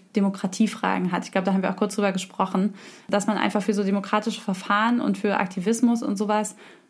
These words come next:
braucht man halt auch Zeit. Ich glaube, wir haben da im Kontext des bedingungslosen Grundeinkommens drüber gesprochen,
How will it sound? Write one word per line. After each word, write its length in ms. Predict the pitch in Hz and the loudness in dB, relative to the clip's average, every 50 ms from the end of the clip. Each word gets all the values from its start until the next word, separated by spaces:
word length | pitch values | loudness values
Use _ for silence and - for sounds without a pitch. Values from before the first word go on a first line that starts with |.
| _ _ _ _ _ _ _ | _ _ _ _ _ _ _
braucht 300 | - - 202 240 247 254 | 0 4 4 4 6 4
man 160 | 180 160 170 | 2 2 0
halt 180 | 180 - - - | -2 -2 -4 -4
auch 80 | - | -6
Zeit. 340 | - - - 165 175 185 180 | -6 -4 -2 -2 0 -2 0
Ich 40 | - | 2
glaube, 140 | - 196 185 | 2 4 4
wir 40 | 208 | 4
haben 60 | 202 | 4
da 60 | 196 | 4
im 80 | 190 185 | 2 2
Kontext 440 | 185 214 196 202 190 185 185 - - | 0 0 0 0 -2 -4 -4 -4 -2
des 260 | 202 196 190 190 - | -2 -2 -2 -4 -4
bedingungslosen 500 | 185 196 185 190 185 185 196 190 190 190 | -2 0 0 0 0 0 0 0 0 0
Grundeinkommens 600 | 180 208 202 - - 180 180 - 170 165 175 175 | 0 0 0 0 -2 -2 -2 -2 -4 -4 -4 -4
drüber 200 | - - 175 175 | -6 -4 -4 -4
gesprochen, 560 | 170 - - - - - 180 185 202 208 196 | -4 -6 -10 -6 -4 -4 -2 0 0 -2 -2